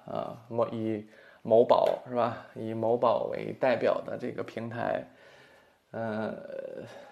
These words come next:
大大的把这个事儿豁了一个大口子。OK，咱不说那个了，咱就接着说额温枪。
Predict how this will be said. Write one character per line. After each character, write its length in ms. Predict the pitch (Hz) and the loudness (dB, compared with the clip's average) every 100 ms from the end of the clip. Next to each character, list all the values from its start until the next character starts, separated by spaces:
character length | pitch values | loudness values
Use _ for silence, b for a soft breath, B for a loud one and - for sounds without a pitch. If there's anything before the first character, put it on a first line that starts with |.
| B - | B -2
大 160 | 135 | 0
大 180 | 123 120 | 2 0
的 100 | 110 | 0
把 160 | - 101 | -4 -4
这 80 | 110 | -6
个 100 | 110 | -6
事 140 | - | -2
儿 200 | 113 107 | 0 -2
豁 280 | - 120 120 | -6 -2 -2
了 60 | |
一 40 | - | -2
个 100 | 120 | -4
大 180 | - - | -4 -6
口 180 | - - 143 | -10 -14 -16
子。 120 | - _ B B B | -18 _ B B B
OK， 320 | 131 127 127 | 6 6 6
咱 240 | 120 117 | 2 4
不 100 | 127 | 2
说 140 | 127 120 | 2 2
那 160 | 110 | 2
个 80 | 82 | 0
了， 160 | 76 - - - | -2 -4 -18 -10
咱 140 | 117 | -4
就 120 | 120 | -4
接 180 | 113 120 | 0 0
着 80 | 113 | 0
说 320 | 120 117 - | 0 0 0
额 140 | 113 117 | 0 0
温 180 | 120 | -2
枪。 260 | 123 123 | -6 -10